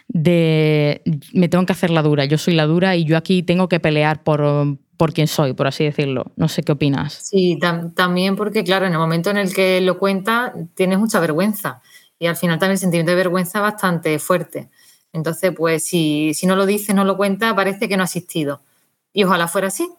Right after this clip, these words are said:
Speaker 2: pero así no se resuelven este tipo de, de traumas.
Speaker 1: Sí, de hecho, mientras más, eh, silencio, mientras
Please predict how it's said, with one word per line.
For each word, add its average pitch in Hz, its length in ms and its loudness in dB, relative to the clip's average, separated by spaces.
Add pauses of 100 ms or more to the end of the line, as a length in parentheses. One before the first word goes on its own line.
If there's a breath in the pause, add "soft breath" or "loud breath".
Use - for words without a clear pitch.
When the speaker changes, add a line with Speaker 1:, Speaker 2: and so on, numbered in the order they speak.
(120)
Speaker 2:
pero 170 200 0
así 165 160 -4
no 175 120 2
se 185 220 0
resuelven 165 500 -2
este 165 180 -2
tipo 156 280 -2
de, 143 460 -2
de 160 180 -4
traumas. 143 380 -6 (100)
Speaker 1:
Sí, - 240 -2
de 151 140 4
hecho, 156 420 2
mientras 147 380 2
más, 147 520 0
eh, 151 260 2
silencio, 156 460 0
mientras 156 580 2